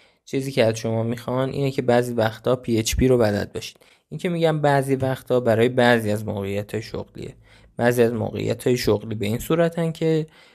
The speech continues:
اه، وردپرس دیولوپر در واقع می‌خوان. وردپرس دیولوپر کسیه که، اه، وردپرس رو توسعه می‌ده، قالب می‌نویسه، پلاگین می‌نویسه، یه سری کد می‌نویسه و وردپرس رو شخصی سازی می‌کنه.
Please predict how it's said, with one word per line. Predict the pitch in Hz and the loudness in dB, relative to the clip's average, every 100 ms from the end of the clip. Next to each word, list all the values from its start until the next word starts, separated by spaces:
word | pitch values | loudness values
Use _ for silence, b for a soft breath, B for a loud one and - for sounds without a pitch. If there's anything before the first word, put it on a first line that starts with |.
| b b b - | b b b -4
اه، | 131 127 127 127 | 0 2 2 2
وردپرس | 127 127 127 127 - 135 123 123 - - | 0 2 2 2 0 -2 0 0 -4 -2
دیولوپر | 123 120 127 123 120 - 135 | 0 4 4 4 2 0 0
در | 120 107 104 107 | 2 0 -2 -4
واقع | 98 101 104 | -6 -8 -8
می‌خوان. | 104 - 104 110 | -12 -8 -6 -4
وردپرس | 117 143 - 165 165 | -4 -6 -6 -6 -2
دیولوپر | 147 143 139 139 - 135 | 0 2 4 2 0 -4
کسیه | - 127 127 135 131 | -4 -6 -4 -4 -6
که، | - 139 139 139 b b b b _ - | -4 -2 -2 -4 b b b b _ -6
اه، | 131 123 120 | -2 0 0
وردپرس | 120 123 120 117 127 - | 4 4 4 0 -2 -2
رو | 151 | -4
توسعه | - 120 117 117 101 127 | 0 0 0 0 0 2
می‌ده، | 117 104 80 - _ | 0 -2 -8 -12 _
قالب | - 110 117 127 120 | 2 4 4 2 -2
می‌نویسه، | 110 107 107 - - - _ _ | -6 -6 -6 -10 -10 -12 _ _
پلاگین | 127 117 120 127 131 | -4 0 0 0 0
می‌نویسه، | 123 113 107 104 - - - b b b - | 0 0 -2 -6 -6 -6 -6 b b b -8
یه | |
سری | 143 151 139 | -2 0 -2
کد | - 135 139 | 0 2 2
می‌نویسه | 147 143 139 139 135 | 0 0 0 0 2
و | |
وردپرس | 131 131 120 117 113 113 | 2 2 2 0 0 -2
رو | 135 | -2
شخصی | - 110 110 - | -2 -2 -2 -10
سازی | 110 110 113 123 | 2 4 4 2
می‌کنه. | 110 107 - 117 - | -2 -4 -8 -10 -12